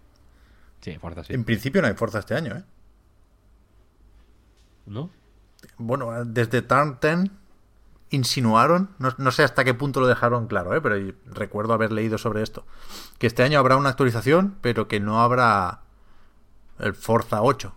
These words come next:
Speaker 2: que tocaría. Entendemos
Speaker 1: Ah, pues eso lo
Speaker 2: que,
Speaker 1: cambia todo.
Speaker 2: que
Speaker 1: Eso
Speaker 2: se
Speaker 1: lo
Speaker 2: espera
Speaker 1: cambia
Speaker 2: para el
Speaker 1: todo.
Speaker 2: lanzamiento de la siguiente consola.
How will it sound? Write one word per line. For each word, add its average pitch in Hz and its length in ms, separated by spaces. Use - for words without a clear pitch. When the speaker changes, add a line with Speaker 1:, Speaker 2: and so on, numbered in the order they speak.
Speaker 2:
que 117 100
tocaría. 120 440
Entendemos 107 560
Speaker 1:
Ah, - 20
pues 104 60
eso 101 80
lo - 20
Speaker 2:
que, 107 80
Speaker 1:
cambia 95 60
todo. 104 100
Speaker 2:
que 107 60
Speaker 1:
Eso - 100
Speaker 2:
se - 100
Speaker 1:
lo 101 40
Speaker 2:
espera - 40
Speaker 1:
cambia 107 220
Speaker 2:
para 104 140
el 101 40
Speaker 1:
todo. 104 80
Speaker 2:
lanzamiento 104 480
de 101 340
la 101 120
siguiente 104 260
consola. 98 380